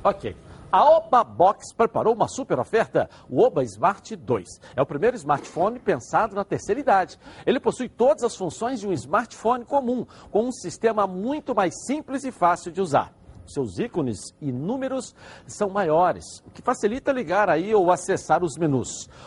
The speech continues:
O... e os principais aplicativos estão bem na tela inicial. Você vai navegar pelas redes sociais, assistir vídeos, chamar um motorista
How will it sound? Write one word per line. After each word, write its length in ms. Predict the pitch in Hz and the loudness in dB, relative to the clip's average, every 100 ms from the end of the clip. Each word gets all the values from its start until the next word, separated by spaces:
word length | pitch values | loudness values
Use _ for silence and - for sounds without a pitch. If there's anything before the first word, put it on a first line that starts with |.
| - | -2
O... 480 | - 185 190 185 180 | 4 6 6 4 2
e 80 | 214 | 0
os 180 | 254 - | -2 -2
principais 580 | 269 269 240 - 277 294 | -4 -2 -4 2 2 2
aplicativos 600 | 277 269 269 226 - 233 | -2 -2 0 0 -2 -10
estão 260 | 247 277 254 | -4 -2 0
bem 240 | 254 311 | 0 0
na 100 | 330 | -2
tela 300 | - 202 214 | -2 0 -2
inicial. 480 | 196 208 - 123 - _ - - - | -4 -8 0 0 0 _ -20 -20 -18
Você 120 | - | -2
vai 240 | 147 160 147 | 2 4 4
navegar 540 | 143 131 120 185 185 | 0 2 2 4 2
pelas 320 | 170 160 117 | 2 0 2
redes 220 | 160 165 | -2 -2
sociais, 600 | 175 147 135 156 170 127 - - - | -4 -4 2 2 2 -2 -8 -10 -2
assistir 500 | 160 - - - 185 | -2 0 -8 -4 -4
vídeos, 600 | 120 175 247 226 - - | -4 -4 -4 -6 -8 0
chamar 480 | 190 170 208 240 | 0 2 2 2
um 120 | 233 208 | 0 2
motorista 800 | 233 - 202 180 262 - 214 | 2 4 2 2 -2 0 -2